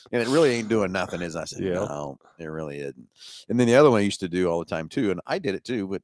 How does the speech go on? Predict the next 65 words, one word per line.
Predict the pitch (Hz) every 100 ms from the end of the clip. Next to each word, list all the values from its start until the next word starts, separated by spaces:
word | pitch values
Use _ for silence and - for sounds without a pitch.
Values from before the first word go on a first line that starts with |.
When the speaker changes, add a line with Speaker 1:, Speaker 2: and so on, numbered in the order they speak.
| _
Speaker 1:
I | 101
mean, | 98 90
or | 95
had | 104 92
a |
different, | 92 - 85 - -
take | -
the | 107
air | 117
cleaner | 113 107
and | 87
flip | 101
it | 98
upside | - 101 98
down. | 98 98
Speaker 2:
Oh, | 98 92
yeah. | 90 92 110 - -
Mm-hmm. | 95 98
Speaker 1:
Now, | 107 113
I |
don't | 120 -
think | 156
it | 143
really | 127 113
did | 120 107
anything, | 95 90 92
but | 92
boy, | 95 107 110
it | -
sure | 113 101
sounded | - 87 76
cool | - 82 80
though, | 76
didn't | 87 98
it? | 101
Speaker 2:
Man, | 113
I | 107 117
remember, | 104 104 101 98 92
uh, | 87 87 85 - _
uh, | 98 85 80 -
yeah, | 127 143
it's | 98
like | 127 113
a | -
cold | 107 95
air | 95 110
intake | 120 95 87 -
or | 87
whatever, | 87 90 110 120
you | 101
know, | 90
Speaker 1:
Yeah. | 233
Speaker 2:
from, | 98 90
from | _ 95
that | 90 92
side | - 90
of | -
things. | 90 104
But | 95 90
I | -
Speaker 1:
<laughs> | 107 107
Speaker 2:
remember | 104 101 98
a, | 92 92 95 95
a |
customer, | - 101 95 - 101 98 98